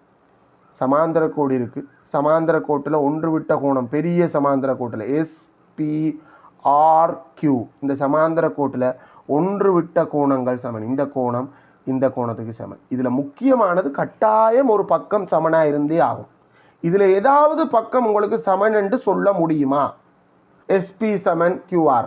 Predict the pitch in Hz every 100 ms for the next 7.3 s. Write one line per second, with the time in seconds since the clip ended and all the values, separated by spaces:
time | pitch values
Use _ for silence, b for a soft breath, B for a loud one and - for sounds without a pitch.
0 | - - 220 226 254 247 233 233 - 208
1 | 190 175 175 180 175 151 135 - 269 294
2 | 175 123 - - 202 208 196 175 - 143
3 | 127 107 98 92 _ b b b - 170
4 | - 220 208 208 196 196 185 185 180 180
5 | 175 175 175 180 170 170 165 160 156 -
6 | _ b b b - 139 151 156 156 151
7 | 147 156 175